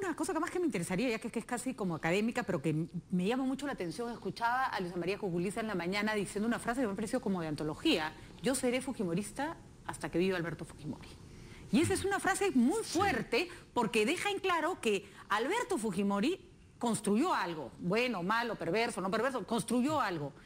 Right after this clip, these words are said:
Speaker 2: Sí.
Speaker 1: Y Keiko fu-, finalmente nunca lo heredó. O sea, da la impresión que Keiko nunca lo heredó. Keiko ha perdido mucho más popularidad de la que perdió su padre,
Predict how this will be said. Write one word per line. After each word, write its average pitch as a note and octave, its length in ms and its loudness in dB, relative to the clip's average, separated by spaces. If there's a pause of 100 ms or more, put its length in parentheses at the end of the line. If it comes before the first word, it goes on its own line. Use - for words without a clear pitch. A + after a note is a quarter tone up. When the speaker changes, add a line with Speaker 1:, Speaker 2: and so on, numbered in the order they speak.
Speaker 2:
Sí. C#3+ 360 -10
Speaker 1:
Y A3 60 -4
Keiko F#4 380 -2
fu-, - 140 -6
finalmente D4 480 0
nunca E4+ 460 0
lo D#3+ 120 0
heredó. F#3 400 0
O - 60 -4
sea, C4 120 2
da E4 60 2
la F#4 80 2
impresión C#4 300 0
que D#4+ 80 -2
Keiko E4+ 280 -2
nunca E4+ 440 0
lo D#3+ 80 -2
heredó. G#3 380 0
Keiko D#4+ 280 2
ha - 60 0
perdido D4+ 280 0
mucho F#4 240 -2
más F4 140 -2
popularidad B3+ 500 0
de A#3 60 -2
la G3+ 100 -2
que F#3+ 100 -4
perdió G3+ 320 0
su C#4 160 0
padre, A4+ 360 0